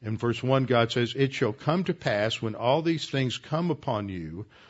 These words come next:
the blessing and the curse which I have set before you, and you call them to mind among all the nations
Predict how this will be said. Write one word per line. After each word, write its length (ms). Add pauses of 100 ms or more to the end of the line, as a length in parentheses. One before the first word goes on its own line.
(160)
the 100
blessing 640
and 100
the 60
curse 400
which 180
I 100
have 120
set 280
before 340
you, 340 (340)
and 200
you 80
call 300
them 160
to 60
mind 360
among 240
all 340
the 100
nations 680